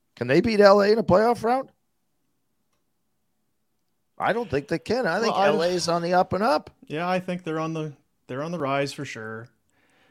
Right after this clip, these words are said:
Speaker 2: Edmonton
Speaker 1: Edmonton?
Speaker 2: should be real strong again. Vegas should be strong again. Like,
Speaker 1: Right.
Speaker 2: yeah, it, and
Speaker 1: That's
Speaker 2: it,
Speaker 1: your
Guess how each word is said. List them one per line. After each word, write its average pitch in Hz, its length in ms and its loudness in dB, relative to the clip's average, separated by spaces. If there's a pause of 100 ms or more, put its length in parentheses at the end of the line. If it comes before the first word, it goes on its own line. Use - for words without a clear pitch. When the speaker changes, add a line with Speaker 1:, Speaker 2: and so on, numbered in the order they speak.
(320)
Speaker 2:
Edmonton 160 400 2
Speaker 1:
Edmonton? 165 120 4
Speaker 2:
should 165 180 0
be 143 260 0
real 139 300 0
strong 139 360 -2
again. 120 380 -8
Vegas 135 540 -4
should 147 280 -8
be 135 120 -6
strong 131 420 -6
again. 110 560 -14 (220)
Like, 135 120 -6
Speaker 1:
Right. 143 100 -6
Speaker 2:
yeah, 233 200 0
it, 175 160 0 (220)
and 220 120 4
Speaker 1:
That's - 240 6
Speaker 2:
it, - 60 -6
Speaker 1:
your 220 140 -8